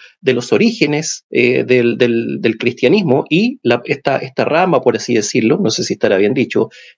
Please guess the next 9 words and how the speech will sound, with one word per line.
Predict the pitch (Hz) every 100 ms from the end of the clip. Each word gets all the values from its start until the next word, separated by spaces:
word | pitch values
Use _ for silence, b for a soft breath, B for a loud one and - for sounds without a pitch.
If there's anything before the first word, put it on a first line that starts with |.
| -
esotérica. | 117 - - 156 175 180 190 208
Vamos | 156 139
a | 123
hablar | 131
un | 135
poquito | 131 - 135 131 131 135 B B _ -
ahí | 131 135
de | 123 123
genealogía, | 120 113 110 107 - - 202 180 156 139 139